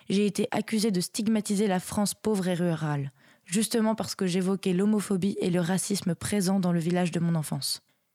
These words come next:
Des journalistes qui n'avaient jamais rien fait pour les classes populaires s'indignaient et se mettaient tout à coup à jouer les défenseurs des classes populaires. Pour les dominants, les classes populaires représentent la classe objet par excellence,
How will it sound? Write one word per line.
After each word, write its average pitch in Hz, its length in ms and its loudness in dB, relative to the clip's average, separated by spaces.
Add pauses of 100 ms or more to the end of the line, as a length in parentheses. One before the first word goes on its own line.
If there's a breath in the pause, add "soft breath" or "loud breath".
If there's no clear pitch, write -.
Des 202 120 2
journalistes 220 500 2
qui 220 80 0
n'avaient 190 300 4
jamais 208 320 4
rien 196 260 2
fait 208 320 -2
pour 185 140 -2
les 180 80 2
classes 185 180 0
populaires 190 560 0
s'indignaient 226 640 2
et 196 80 0
se 196 160 0
mettaient 190 240 2
tout - 200 -4
à 214 80 2
coup 220 240 -2
à 180 120 0
jouer 180 240 2
les 175 100 2
défenseurs 202 560 0
des 175 100 0
classes 190 220 -2
populaires. 160 540 -2 (520 soft breath)
Pour 190 120 0
les 185 100 4
dominants, 202 540 2 (160)
les 180 100 0
classes 180 220 0
populaires 196 500 0
représentent 180 540 -2
la 175 100 0
classe 180 340 -2
objet 180 480 -2
par 175 200 0
excellence, 165 600 -2